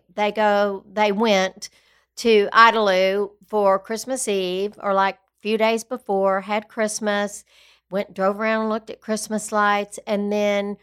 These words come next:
on Christmas morning, they got up, got on Southwest airline flight and came to Dallas. And then they would go to their house and celebrate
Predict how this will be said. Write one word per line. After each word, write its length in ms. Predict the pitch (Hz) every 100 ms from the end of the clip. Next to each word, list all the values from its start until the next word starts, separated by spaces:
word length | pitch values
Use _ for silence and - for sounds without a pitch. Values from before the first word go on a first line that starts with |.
| _ -
on 140 | 202
Christmas 460 | - 214 254 269 -
morning, 500 | 226 202 202 202 214 _ _ _
they 240 | 185 196 190
got 220 | 226 240
up, 360 | 214 196 190 - 208
got 220 | 196 196
on 260 | 208 214 214
Southwest 640 | - 208 214 240 247 - _ _ _ _ _ -
airline 600 | 226 220 196 196 190 185
flight 520 | - 196 190 190 196 - -
and 340 | 214 202 190 190
came 280 | 202 196
to 80 | 214
Dallas. 640 | 247 240 208 202 214 214 - _ _ _ _ -
And 600 | 220 208 196 196 196 180
then 180 | 196
they 100 | 190
would 160 | 185 202
go 140 | 226
to 100 | 233
their 280 | 226 233 233
house 520 | 208 214 202 202 202 -
and 200 | 196 190
celebrate 840 | - 214 202 196 202 196 196 196